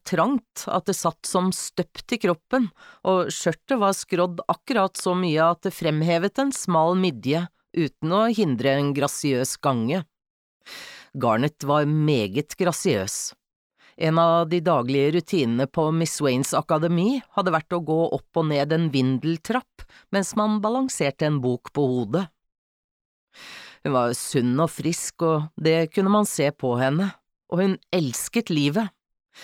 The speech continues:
Garnet ville gjerne ha visst alt om alt. Var det noe hun beklaget, så var det at verden hadde gitt henne så få sjanser til å få vite noe som helst. Det var sjelden hun sa den slags høyt.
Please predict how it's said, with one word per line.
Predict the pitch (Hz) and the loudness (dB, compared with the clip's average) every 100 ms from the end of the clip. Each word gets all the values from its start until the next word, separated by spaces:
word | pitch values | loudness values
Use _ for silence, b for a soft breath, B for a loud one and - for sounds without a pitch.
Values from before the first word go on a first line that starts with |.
| B B | B B
Garnet | 165 170 170 233 277 - | 0 2 4 2 -2 -4
ville | 214 214 | 0 2
gjerne | 214 170 165 | 2 4 4
ha | 185 | 4
visst | 185 - - - - | 2 -2 -6 -6 0
alt | 160 160 - | 0 0 -2
om | 196 165 | 2 4
alt. | 240 196 _ - - _ _ _ 165 | 2 -2 _ -16 -16 _ _ _ 0
Var | 165 | 2
det | 175 | 2
noe | 175 143 151 | 2 2 2
hun | 151 165 | 2 0
beklaget, | 175 - 156 156 160 294 _ | -2 0 2 2 2 -4 _
så | - - - 185 | -12 -6 -2 2
var | 175 | 4
det | 180 | 4
at | 185 - | 0 0
verden | 139 131 147 175 | 0 0 0 0
hadde | 175 185 | 0 -2
gitt | 151 - | -4 0
henne | 170 185 | 2 2
så | - - 170 170 | 0 0 0 -2
få | - 165 | -2 -2
sjanser | - 180 139 - 254 269 | 0 0 0 -4 -4 -4
til | 269 233 | -2 0
å | 226 220 | 0 0
få | 247 | -2
vite | 208 135 170 | -2 -2 0
noe | 156 139 127 | 2 0 0
som | 151 | -2
helst. | 139 208 226 - - - - _ _ _ _ B B B | -2 -2 -4 -6 -10 -14 -20 _ _ _ _ B B B
Det | - | -4
var | 123 123 | -2 -2
sjelden | - 135 95 123 | -2 -2 -2 0
hun | 135 135 | 0 0
sa | 139 135 151 | -2 0 0
den | 139 120 | 0 -2
slags | - 139 - - - | -2 -4 -4 -8 -2
høyt. | 156 151 _ - - | -2 -2 _ -16 -16